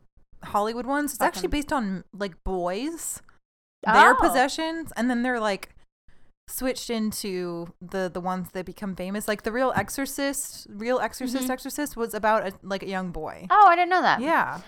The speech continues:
Speaker 2: I'm citing specifically the infield haunting.
Speaker 1: Oh, I'm like, I only know,
Speaker 2: So
Speaker 1: like,
Speaker 2: I don't
Speaker 1: Emily Rose.
Speaker 2: Well, yeah, and I don't know Emily Rose as well.
Speaker 1: Oh, wow.
Speaker 2: Yeah,
Speaker 1: Okay.
Speaker 2: I know. Yeah,
Speaker 1: Mm.
Speaker 2: I haven't seen a lot of the Exorcist
Speaker 1: Infield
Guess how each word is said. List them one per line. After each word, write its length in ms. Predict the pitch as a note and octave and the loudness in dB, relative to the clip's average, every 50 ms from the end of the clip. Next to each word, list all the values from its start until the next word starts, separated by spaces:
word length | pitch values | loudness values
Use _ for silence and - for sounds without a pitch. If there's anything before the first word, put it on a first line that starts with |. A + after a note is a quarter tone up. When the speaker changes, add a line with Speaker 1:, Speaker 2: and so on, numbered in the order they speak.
| - - - | -10 0 6
Speaker 2:
I'm 320 | - A3+ C#4 E4 F4 E4 | 6 6 6 6 2 -2
citing 680 | - - - C#4 C4 B3 A#3 B3 A#3 A3+ A3 G#3 - - | -2 2 4 4 6 4 2 0 -2 -4 -6 -8 -10 -14
specifically 800 | - - - - A#3 - - B3+ A#3+ C4 A#3 G3 G#3+ A3 G3+ F#3+ | -16 -14 -10 -10 -8 -6 -4 -4 -2 -2 -4 -4 -4 -4 -4 -2
the 120 | F3+ F#3+ | -2 -4
infield 600 | F#3+ E3 G3+ G#3 G#3+ A3+ - - G3 D#3+ D3+ - | -4 -4 -6 -6 -6 -6 -6 -6 -8 -8 -8 -10
haunting. 680 | - - E3 D3+ - C#3+ D#3+ - - - - - F3 F3 - | -8 -6 -6 -6 -6 -6 -10 -14 -14 -14 -14 -16 -16 -14 -8
Speaker 1:
Oh, 60 | - G#3 | -6 -4
I'm 440 | G#3+ G#3+ G3+ F#3 F3 E3+ F3 F3+ F3+ | -2 0 0 0 -2 -2 -4 -4 -6
like, 240 | F#3 F#3 F3+ - - | -6 -8 -10 -10 -10
I 100 | - F#3 | -8 -6
only 180 | G3 G#3 G#3+ G3+ | -4 -2 -2 0
know, 80 | G3 | 4
Speaker 2:
So 80 | F#3 B3+ | 8 10
Speaker 1:
like, 100 | A#3+ A3 | 12 12
Speaker 2:
I 80 | A3+ A#3+ | 12 10
don't 120 | A#3+ F#3 | 8 4
Speaker 1:
Emily 120 | E3+ E3 | -2 -4
Rose. 500 | D#3 D#3 D#3 D#3 D3+ D#3 D#3+ D#3+ D#3+ - | -4 -4 -4 -4 -4 -4 -6 -8 -10 -2
Speaker 2:
Well, 440 | - A#3 C4 B3+ B3 B3 A3+ G3 G3+ G3 | 4 6 8 10 10 10 8 6 4 6
yeah, 300 | A#3 A3 G3 F#3+ F3 F3+ | 8 8 8 8 8 6
and 120 | F#3+ G3 | 4 4
I 120 | F#3+ G3+ | 2 0
don't 360 | G#3 F3+ E3+ G#3 F#3+ G3 F3 F3+ | 0 0 2 4 4 4 2 -2
know 140 | F#3 F3 | -4 -4
Emily 380 | E3+ D#3+ E3+ D#3+ E3 E3 E3 D#3+ | -4 -4 -6 -8 -8 -8 -6 -4
Rose 240 | D#3+ D3+ D3+ D3+ - | -4 -4 -4 -4 -4
as 180 | E3+ D#3+ D3 | -6 -6 -4
well. 380 | D3+ E3+ E3 G3 A3 A3+ G3+ D#3 | -2 -2 0 0 -2 -4 -8 -8
Speaker 1:
Oh, 20 | D#3 | -10
wow. 220 | E3+ F#3 F#3 E3+ - | -10 -10 -8 -4 2
Speaker 2:
Yeah, 200 | G#3 G3+ F3 D3 | 4 4 4 4
Speaker 1:
Okay. 60 | - - | 2 0
Speaker 2:
I 80 | G3 | -4
know. 220 | F#3+ E3+ C#3+ D3 E3+ - - - | -2 -2 -4 -6 -8 -12 -10 -4
Yeah, 200 | G3 F#3 F3 D#3 | 0 0 2 2
Speaker 1:
Mm. 140 | - D#3+ F#3 | 2 2 0
Speaker 2:
I 40 | |
haven't 280 | F#3+ A3 A#3+ B3 A#3 - | 0 -2 -4 -6 -8 -12
seen 220 | - - A3 A3+ A#3+ | -12 -14 -12 -8 -8
a 60 | A#3 | -6
lot 100 | G#3 G3 | -6 -6
of 60 | E3+ | -6
the 100 | F3+ C3+ - | -4 -4 -2
Exorcist 300 | A3+ C4 D4 A3+ G#3 G3+ | -2 -2 -2 -4 -6 -6
Speaker 1:
Infield 220 | F3+ E3+ D#3+ | -6 -6 -6